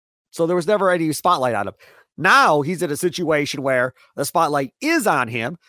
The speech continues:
This team is expected to go to the N B A Finals, uh, and win a championship. And if they don't, they're gonna be looking to blame somebody. And if it's Lillard's defense, that's where it's gonna go. In Portland, there was never any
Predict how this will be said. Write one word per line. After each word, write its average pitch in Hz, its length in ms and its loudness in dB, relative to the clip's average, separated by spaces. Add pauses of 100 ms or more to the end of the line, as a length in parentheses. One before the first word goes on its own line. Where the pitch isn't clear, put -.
(160)
This 185 160 0
team 196 160 -2 (140)
is 302 240 0
expected 160 420 -2
to 131 60 -6
go 139 100 0
to 127 60 -4
the 127 140 -4
N 127 100 -4
B 123 100 0
A 117 120 0
Finals, 120 500 -4 (400)
uh, 151 240 0
and 202 140 0
win 208 120 0
a 220 80 -6
championship. 202 640 -2
And 165 200 -4
if 226 200 0
they 226 220 0
don't, 220 520 0 (460)
they're 196 220 0
gonna 214 180 0
be 220 80 -4
looking 180 300 0
to 226 40 0
blame 190 280 0
somebody. 175 580 -2 (100)
And 151 200 0
if 147 120 2
it's 156 200 0
Lillard's 175 440 0
defense, 185 460 0
that's 143 220 -2
where 180 120 2
it's - 120 -4
gonna 196 180 0
go. 185 320 0 (380)
In 147 100 -8
Portland, 214 300 2
there 180 80 2
was 143 140 -2
never 196 360 2
any 233 240 -4